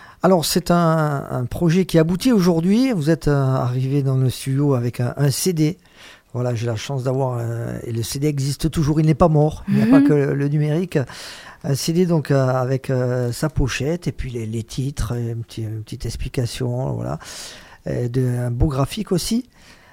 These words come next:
Speaker 1: Parlez-moi de ce projet qui aboutit, donc, et qui est sorti sur les plateformes, euh, numériques. Euh, c'était il y a quelques jours, hein, je l'ai dit en préambule, le neuf février dernier, L'Agrillon.
Speaker 2: Alors, L'Agrillon, bah, c'est mon premier vrai, euh,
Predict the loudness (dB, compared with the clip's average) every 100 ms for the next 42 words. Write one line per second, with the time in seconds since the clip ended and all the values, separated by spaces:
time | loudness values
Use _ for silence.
0 | -20 _ -4 0 2 0 0 0 -2 -4
1 | -2 0 2 2 2 2 0 0 0 2
2 | 0 2 0 -2 -2 -4 -4 -4 -4 -4
3 | -4 -4 -4 -4 -6 -6 -4 -2 0 -2
4 | -2 0 2 0 0 -2 -2 -4 -4 -8
5 | -12 -14 -10 -10 -8 -8 -8 -10 -8 -4
6 | -2 0 0 0 0 -2 -2 -2 -2 -4
7 | -4 -2 0 0 0 -2 0 0 -2 -2
8 | -4 -2 0 0 4 2 4 2 2 2
9 | 2 4 6 4 2 2 2 0 -10 -20
10 | -14 0 2 6 6 6 6 8 6 6
11 | 4 4 6 6 8 6 4 4 2 4
12 | 4 2 0